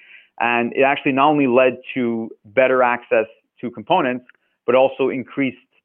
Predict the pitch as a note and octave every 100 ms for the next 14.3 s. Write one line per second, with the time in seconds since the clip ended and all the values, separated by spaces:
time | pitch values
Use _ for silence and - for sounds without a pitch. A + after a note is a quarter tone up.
0 | _ _ _ A#2+ - C3+ A#2 C3+ C#3 G#2+
1 | G2 G2+ A#2+ A2 A2+ A2+ G#2+ A2+ C3 A#2+
2 | - B2 A2 G#2+ C#3+ A#2 G#2 A2 A2+ A2
3 | - A#2+ G#2 G#2+ A2 A#2 B2 A2+ A2 G#2+
4 | B2 A2 A2+ G#2 A2 A2+ - A2 G#2 -
5 | G2+ - G#2+ G#2+ - _ _ _ _ _
6 | _ _ _ A#2+ A#2 A#2 G#2 - _ _
7 | - E3 F#3 F#3 C3+ D#3 A#3 A3 A#2+ C3
8 | C3 A#2+ D#2 B2 A2+ C#3 C#3+ - B2+ C3
9 | - C3 B2+ A#2+ - A#2 A#2+ A#2 B2+ B2+
10 | G#2+ A2 A2+ A2 G2+ C#3 D3+ A#2 G#2 -
11 | - _ _ _ - A#2+ A#2+ A#2+ A#2+ C#3+
12 | C#3+ C3+ A#2 B2 A#2+ A#2+ - A2 B2+ C#3
13 | C3 A#2+ A2 G#2+ G#2+ F#2+ G2+ G2+ G2 G2+
14 | A2 D#3 F3+